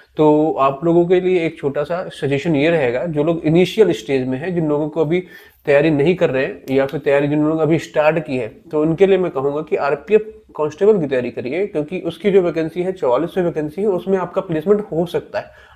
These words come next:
अच्छी तरीके से हो सकता है और अच्छी जॉब है अपेक्षाकृत और किसी पोस्ट के लिए, तो क्योंकि ये सेंट्रल की जॉब होती है और इसमें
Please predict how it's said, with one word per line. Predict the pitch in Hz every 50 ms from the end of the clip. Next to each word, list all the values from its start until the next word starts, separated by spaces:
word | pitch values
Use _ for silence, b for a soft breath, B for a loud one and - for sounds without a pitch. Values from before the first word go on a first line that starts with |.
| B -
अच्छी | 143 - - 170
तरीके | - 165 151 151 151 165
से | 156 165
हो | 160 143
सकता | 151 139 - 196
है | 202 202
और | 202 202 - - - -
अच्छी | - - - - 202
जॉब | 147 143 131 113 107 -
है | 151 - - - - _ _ _ _ _ _ _ _ _ _ _ _ _ _ -
अपेक्षाकृत | 147 - 151 139 143 - - 156 - - - - -
और | - 131 139 143
किसी | 139 - 139 - 151 135 - -
पोस्ट | 139 139 135 - - -
के | 131
लिए, | 127 127 127 175 226 B B B B B B B B B B
तो | 139 135
क्योंकि | 139 151 156 160 202
ये | 208 226 220
सेंट्रल | 220 - 156 156 151 151 185 185
की | 180 - 190
जॉब | 156 160 160 165 160
होती | 160 151 147 - 185
है | 190
और | 220 214 196 170
इसमें | 156 - - 202